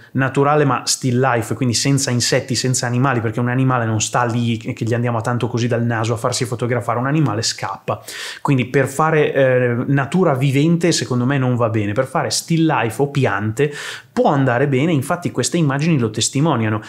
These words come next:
Le immagini sono assolutamente decorose, certe volte possono anche apparire belline, vi dirò, perché comunque è tutto in automatico, l'esposizione in automatico, io ho fatto zero fatica, ho solo dovuto avvicinarmi, allontanarmi per fare la composizione che volevo,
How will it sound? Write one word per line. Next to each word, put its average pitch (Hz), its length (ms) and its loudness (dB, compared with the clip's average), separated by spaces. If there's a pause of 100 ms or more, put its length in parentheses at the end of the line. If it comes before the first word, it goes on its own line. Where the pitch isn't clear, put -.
(140)
Le 135 140 0
immagini 147 400 2
sono 120 320 0
assolutamente 135 800 0
decorose, 110 800 0
certe 151 380 0
volte 175 260 2
possono - 520 -4
anche 196 340 2
apparire 156 480 2
belline, 131 720 2
vi 107 100 0
dirò, 113 300 0
perché 117 220 -2
comunque 143 440 2 (240)
è 110 140 -2
tutto 165 260 0
in 135 80 2 (140)
automatico, 131 440 0
l'esposizione 120 640 -2
in 120 100 0
automatico, 151 440 0
io 147 100 4
ho - 20 4
fatto 120 360 -2
zero 143 300 4
fatica, 127 420 -2
ho 110 60 0
solo 156 240 0
dovuto 156 360 2
avvicinarmi, 143 640 0
allontanarmi 135 580 2
per 120 140 -2
fare 131 260 0
la 117 80 0
composizione 127 580 -2
che 160 120 -2
volevo, 147 400 2